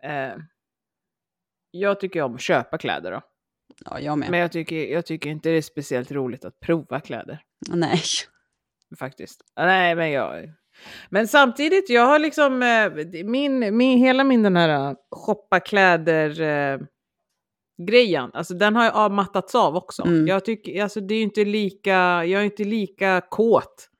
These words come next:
Speaker 1: på att köpa nytt.
Speaker 2: Nej.
Speaker 1: Faktiskt. Sen vet inte jag om det har med modet att göra eller om jag har kläder så att jag klarar mig. Men jag tycker liksom inte det är lika kul längre. Jag är, det är, jag är van.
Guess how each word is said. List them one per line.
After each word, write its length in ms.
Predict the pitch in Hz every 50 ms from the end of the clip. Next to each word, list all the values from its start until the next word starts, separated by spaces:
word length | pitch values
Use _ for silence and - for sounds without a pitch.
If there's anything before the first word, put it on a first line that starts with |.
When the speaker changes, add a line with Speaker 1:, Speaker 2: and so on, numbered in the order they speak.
| _ _ _ _ _ -
Speaker 1:
på 120 | 196 190
att 60 | 180 -
köpa 360 | - 196 180 165 - - 160
nytt. 420 | 180 190 180 - _ _ - - - _ _ _ _ _ _ _ -
Speaker 2:
Nej. 380 | 185 165 165 160 160 160 160 - _ _ _ _ _ _ _ _ _ _ _ _ _
Speaker 1:
Faktiskt. 500 | 170 156 131 - 139 127 - - - _ _ _ _ _ _ _ _ _ _ _ _ _ _ _ _ -
Sen 160 | 202 233 240
vet 180 | 240 226 -
inte 200 | 202 196 190 180
jag 100 | 180 175 170
om 80 | 170
det 80 | 165 165
har 120 | 160 160
med 120 | 156 151 156 175 196
modet 280 | 185 170 160 202 226 226 -
att 60 | 220 214
göra 280 | 170 143 143 143 143
eller 160 | 143 143 143
om 140 | 143 143 156
jag 120 | 151 151 147
har 480 | 156 180 175 165 135 113 113 - - 175 _
kläder 300 | - 156 147 143 131 143
så 100 | 139 139
att 60 | 127
jag 100 | - 127
klarar 360 | - 170 165 160 160 165 185 180
mig. 220 | 160 117 104 147
Men 120 | 160 160
jag 120 | 160 165 -
tycker 300 | - 208 _ - 226 220
liksom 280 | 190 - - 170 160
inte 160 | 156 151 - 151
det 100 | 147 151
är 80 | 147
lika 400 | 156 165 160 151 - - - 151
kul 340 | - - 202 202 170 143 135
längre. 240 | 135 131 139 147 160
Jag 300 | 190 226 240 233 220 202
är, 60 | 180
det 200 | 156 156 165 214
är, 260 | 262 285 254 233 208 208
jag 120 | 247 277
är 40 | 208
van. 500 | 160 127 120 123 131 - 156 131 135